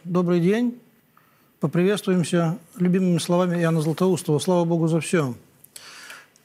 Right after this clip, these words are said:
Аминь. Э, и поскольку сегодня,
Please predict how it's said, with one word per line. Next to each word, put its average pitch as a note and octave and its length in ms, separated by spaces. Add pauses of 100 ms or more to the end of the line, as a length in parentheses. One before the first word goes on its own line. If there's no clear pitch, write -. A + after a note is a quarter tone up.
(140)
Аминь. D3 440 (1800)
Э, D#3+ 200
и G3+ 280
поскольку F#3+ 480
сегодня, F3+ 480